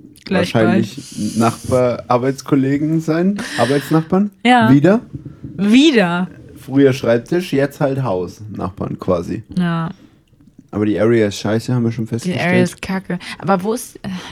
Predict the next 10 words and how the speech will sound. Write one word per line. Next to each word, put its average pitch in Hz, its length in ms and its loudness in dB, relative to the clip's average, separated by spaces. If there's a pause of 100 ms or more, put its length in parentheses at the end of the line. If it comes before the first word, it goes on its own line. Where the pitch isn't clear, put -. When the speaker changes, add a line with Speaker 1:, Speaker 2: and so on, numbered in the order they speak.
(160)
Speaker 1:
ja, - 140 -8
ist 190 100 -12
auch - 120 -10
total 143 300 -8
uninteressant, 147 500 -8
egal. - 160 -4
Speaker 2:
Kommt 131 160 8
uns 123 120 2
mal 131 160 6
besuchen. 156 520 2